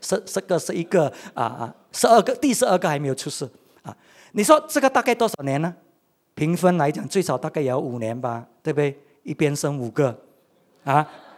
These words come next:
一年生一个了啊，以前很厉害生的啊，现在就比较，比较三年可能生一个啊，那个时候可能是很厉害生五个五个了啊，就算到五年，十四年加五年多少年啊？十九年了。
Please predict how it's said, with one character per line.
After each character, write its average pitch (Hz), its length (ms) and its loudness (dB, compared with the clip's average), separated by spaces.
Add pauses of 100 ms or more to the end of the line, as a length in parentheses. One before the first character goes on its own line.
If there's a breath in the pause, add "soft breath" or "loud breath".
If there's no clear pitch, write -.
一 240 140 8
年 190 160 6
生 202 160 4
一 190 100 2
个 190 140 4
了 156 160 8
啊， 147 260 4
以 156 100 -6
前 160 160 2
很 165 80 -2
厉 160 80 2
害 151 140 4
生 151 220 2
的 131 80 0
啊， 123 100 -2
现 143 160 -2
在 139 140 2
就 135 100 -8
比 135 100 -6
较， 117 160 -2 (300 loud breath)
比 143 100 -6
较 135 140 2
三 156 220 2
年 131 160 -2
可 135 100 -2
能 123 100 -2
生 127 160 -2
一 131 80 -4
个 120 160 -6 (140 loud breath)
啊， 175 120 0
那 262 200 2
个 226 100 4
时 170 80 -4
候 185 80 4
可 180 120 0
能 147 120 0
是 156 120 0
很 139 100 -2
厉 139 80 0
害 143 100 4
生 139 240 -4
五 131 140 -10
个 147 160 4
五 127 120 0
个 139 140 -2
了 127 100 2
啊， 131 120 -2
就 208 140 -2
算 262 120 4
到 233 80 6
五 151 140 2
年， 147 100 -2 (240 loud breath)
十 - 160 4
四 311 220 6
年 233 160 8
加 254 160 8
五 202 100 8
年 190 140 2
多 214 80 6
少 196 80 8
年 180 160 4
啊？ 180 100 2 (920)
十 - 260 10
九 196 300 4
年 147 180 4
了。 151 140 -2